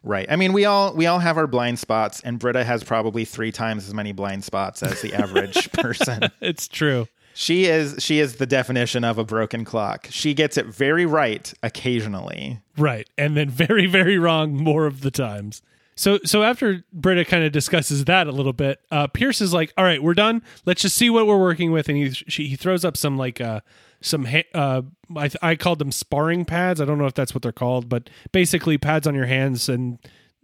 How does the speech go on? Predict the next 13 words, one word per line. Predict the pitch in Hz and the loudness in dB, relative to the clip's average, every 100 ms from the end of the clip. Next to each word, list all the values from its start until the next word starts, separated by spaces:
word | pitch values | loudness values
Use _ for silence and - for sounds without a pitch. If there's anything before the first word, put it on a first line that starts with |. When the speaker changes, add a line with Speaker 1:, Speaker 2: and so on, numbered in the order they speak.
| _ 170 | _ -6
Speaker 2:
that | 151 | -2
you're | 131 127 | 0 0
holding | - 135 135 127 | 0 0 0 0
for | - | -2
somebody | - 131 127 | -2 -2 0
else | 117 | -2
to | 120 | -4
hit | 120 - | -6 -2
them. | 156 175 _ _ _ _ _ 117 | -4 -4 _ _ _ _ _ -2
Speaker 1:
Uh, | 117 113 113 113 117 117 117 120 117 _ - | 0 2 2 2 0 0 0 -2 -4 _ -2
Amazon | 139 165 120 117 104 98 92 92 - | 0 2 0 -2 -2 -4 -8 -12 -14
calls | - 123 110 | -2 -2 -2
them | 104 98 90 87 | -6 -6 -6 -10